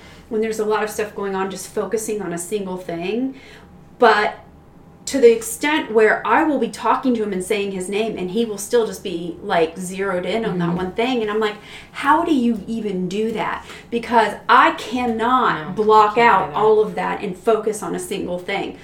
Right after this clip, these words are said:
Speaker 1: I'm hearing everything that's going on. I might be trying not to pay attention to it, but I'm hearing it. And the moment someone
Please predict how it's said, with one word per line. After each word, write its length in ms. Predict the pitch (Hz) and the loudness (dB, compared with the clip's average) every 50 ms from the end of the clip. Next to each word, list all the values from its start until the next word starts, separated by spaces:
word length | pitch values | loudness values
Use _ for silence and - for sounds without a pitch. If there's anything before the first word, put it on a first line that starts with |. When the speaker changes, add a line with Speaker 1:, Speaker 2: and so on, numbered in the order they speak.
| - - - - - | -20 -20 -20 -12 -2
Speaker 1:
I'm 240 | - - 262 320 339 | 4 6 6 6 6
hearing 380 | 302 277 330 294 269 247 247 226 | 4 2 2 2 2 2 2 2
everything 420 | 226 220 226 233 226 - 214 214 | 2 2 2 2 0 0 -2 -2
that's 160 | 202 175 170 | -2 -2 -4
going 220 | - 214 214 220 220 | -2 0 2 2 2
on. 160 | 202 180 - | 2 0 -2
I 140 | - - 208 | -2 -2 2
might 180 | 220 226 233 | 2 2 2
be 80 | 233 233 | 0 -4
trying 260 | - - 233 226 214 | -4 -2 0 0 0
not 160 | 202 180 175 - | 0 -2 -4 -6
to 60 | - | -8
pay 180 | - 202 208 180 | -8 -6 -6 -6
attention 460 | 180 - 233 247 262 262 - 247 220 - | -4 -4 -2 -2 -2 0 -2 -4 -6 -4
to 180 | - 175 165 | -4 -4 -4
it, 100 | - - | -4 -4
but 80 | 185 185 | -4 -2
I'm 220 | 196 240 262 262 | 0 2 2 0
hearing 460 | 262 - 269 277 311 330 262 220 208 208 | 0 -2 -4 -2 0 0 0 0 0 -2
it. 260 | 190 185 190 - - - - - - - - - | -2 -2 -4 -4 -8 -12 -18 -20 -18 -18 -12 -4
And 120 | - 214 214 | 0 0 2
the 60 | 202 208 | 2 2
moment 420 | 214 226 262 311 381 359 - - | 4 4 4 4 4 2 0 0
someone 520 | - 277 269 262 247 240 226 220 214 - | 0 0 2 2 2 2 0 0 -2 -4